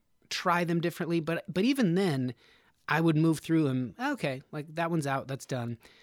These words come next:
And this last one I made, I had, like, seven years. I wasn't performing as much, so when I did, I'd had a lot of time to think about it, a lot of time to decide on which joke or how I was gonna structure it. And I don't know that that helped. I, I think that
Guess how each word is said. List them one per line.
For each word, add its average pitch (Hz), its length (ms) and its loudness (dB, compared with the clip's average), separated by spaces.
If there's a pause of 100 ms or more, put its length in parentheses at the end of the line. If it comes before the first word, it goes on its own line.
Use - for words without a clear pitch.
(220)
And 170 160 6
this 165 140 2
last 208 300 2
one 185 100 2
I 156 60 2
made, 143 240 2
I 143 60 -4
had, 175 320 -6
like, 151 160 -8
seven 196 600 -2
years. 139 600 -2
I 117 60 -10
wasn't 165 300 2
performing 170 360 2
as 127 80 -4
much, 139 160 -6
so 156 120 -2
when 156 180 0
I 143 80 -2
did, 143 420 -2 (340)
I'd 127 80 -4
had 127 120 -2
a 120 40 -6
lot 127 180 2
of 156 60 -2
time 160 140 0
to 156 60 2
think 160 260 -2
about 139 260 -2
it, 135 180 -4
a 110 60 -12
lot 110 280 -2
of 156 100 -2
time 143 440 0
to 127 320 -4 (380)
decide 143 520 -2
on 120 240 -6
which 160 280 -4
joke 156 520 0
or 123 160 -4
how 147 220 -2
I 151 40 2
was 147 160 -2
gonna 143 160 -4
structure - 520 -4
it. 143 140 0
And 120 200 -4 (920)
I 202 120 0
don't 311 140 6
know 339 80 8
that 311 160 0
that 190 160 0
helped. - 500 -4
I, 143 180 -4
I 180 100 4
think 202 320 -4
that 170 180 -4